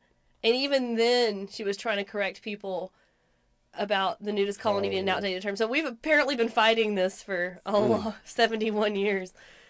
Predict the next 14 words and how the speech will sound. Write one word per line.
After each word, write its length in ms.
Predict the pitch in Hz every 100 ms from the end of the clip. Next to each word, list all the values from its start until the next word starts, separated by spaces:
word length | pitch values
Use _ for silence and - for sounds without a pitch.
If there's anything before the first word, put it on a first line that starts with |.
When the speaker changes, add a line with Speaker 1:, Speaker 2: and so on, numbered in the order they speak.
| _
Speaker 2:
Yeah, 140 | 165 143
you 180 | 156
know, 300 | 131 107 110 -
any, 320 | 190 214 190 -
anything 440 | 190 214 160 170 160
that 100 | 147
makes 220 | 143 117
a 40 |
group 240 | 98 131 123
of 100 | 123
people 280 | 143 113
do 160 | 101 107
one 360 | 98 107 123 127
thing 500 | 127 131 143 180